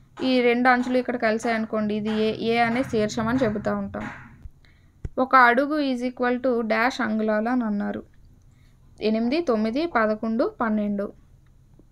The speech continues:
So, కరెక్ట్ ఆన్సర్ వచ్చేసి మనకి పన్నెండు. ఒక అడుగు is equal to పన్నెండు అంగుళాలు.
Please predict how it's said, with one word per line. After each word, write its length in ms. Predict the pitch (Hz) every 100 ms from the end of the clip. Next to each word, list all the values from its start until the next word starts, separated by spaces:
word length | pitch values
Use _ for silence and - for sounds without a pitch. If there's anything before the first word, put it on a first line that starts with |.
| - - - _ _ _ _ - - _ _ - - _ _ _ _ - _ _ - _ - - _ _ - - _ _ _ - _ - - - - -
So, 60 |
కరెక్ట్ 320 | 262 254 254
ఆన్సర్ 280 | 269 277 262
వచ్చేసి 340 | 226 240 247 240
మనకి 360 | 233 240 262
పన్నెండు. 540 | 247 220 220 214 208 -
ఒక 160 | 220 226
అడుగు 280 | 214 233
is 140 | 240 233
equal 280 | 233 226 233
to 80 |
పన్నెండు 360 | 311 220 220 214
అంగుళాలు. 420 | 208 208 208 220